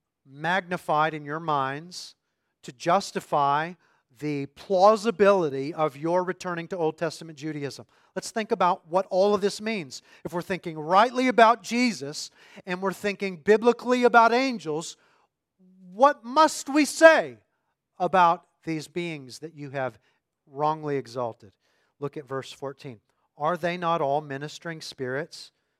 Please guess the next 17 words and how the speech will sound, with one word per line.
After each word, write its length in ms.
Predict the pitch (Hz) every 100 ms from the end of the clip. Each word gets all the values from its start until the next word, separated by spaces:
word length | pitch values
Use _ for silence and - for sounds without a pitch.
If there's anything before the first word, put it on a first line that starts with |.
| _ _ _ _ _
sent 260 | - 143
out 200 | 147 -
to 80 | 143
serve 380 | - 139 147 165
for 100 | 151
the 120 | 127
sake 360 | - 147 151 160
of 100 | 123
those 560 | 127 127 151 156 - _ _ _
who 80 | 135
are 140 | 131 135
to 160 | 147
inherit 420 | 123 131 127 143
salvation?" 640 | - 135 117 113 117 180 185 _ _ _ _ _ _ _ _ _ _ _ _ _ _ _ _ _ _
You 180 | 127 165
and 100 | 185
I, 360 | 202 190 107